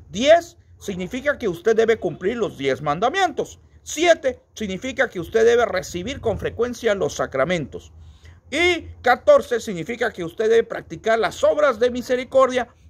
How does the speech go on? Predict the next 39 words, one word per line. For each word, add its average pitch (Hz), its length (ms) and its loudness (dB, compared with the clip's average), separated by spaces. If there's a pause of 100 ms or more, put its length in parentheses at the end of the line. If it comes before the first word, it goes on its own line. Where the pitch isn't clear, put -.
tanto 285 340 0
las 175 220 -2
corporales 202 760 0 (280)
como 240 280 2
las 170 220 0
espirituales. 123 800 -4 (240)
Si 190 240 0
usted 247 340 2
cumple 233 400 0
estas 220 320 0
condiciones, 277 800 0 (340)
pues 151 200 -4
entonces, 220 680 0 (300)
es 139 180 0
decir, 175 380 -4
si - 100 -8
observa 190 380 4
los 240 140 2
mandamientos, 262 680 0
recibe 160 320 -6
los 165 140 -2
sacramentos 262 600 0
y 151 60 -6
practica 220 420 -2
la 190 140 4
obra 226 180 4
de 220 140 2
misericordia, 262 720 0 (260)
se - 240 4
va 349 140 4
a 339 40 0
sacar 339 460 2
la 311 220 -2
más 381 360 -2
estupenda 320 640 -4
de 269 140 -2
todas 311 260 4
las 240 360 -4
loterías. 254 760 0